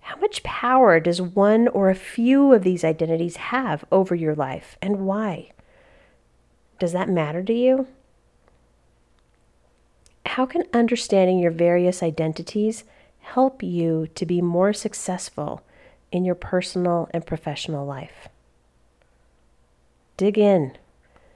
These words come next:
Think about that. Did you have any epiphanies about yourself? And when you consider identities and work,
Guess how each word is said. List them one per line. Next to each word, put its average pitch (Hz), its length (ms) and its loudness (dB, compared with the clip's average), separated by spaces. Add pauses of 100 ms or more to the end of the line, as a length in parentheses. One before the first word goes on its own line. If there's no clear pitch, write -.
(760)
Think 208 320 -2
about 160 240 -2
that. 139 380 -14 (1200)
Did 160 140 -12
you 196 120 0
have 208 180 4
any 202 200 4
epiphanies 196 540 0
about 226 220 0
yourself? 240 540 -6 (2000)
And 190 100 -2
when 226 160 4
you 349 100 2
consider 226 640 2
identities 202 880 0
and 170 260 -2
work, 147 460 -2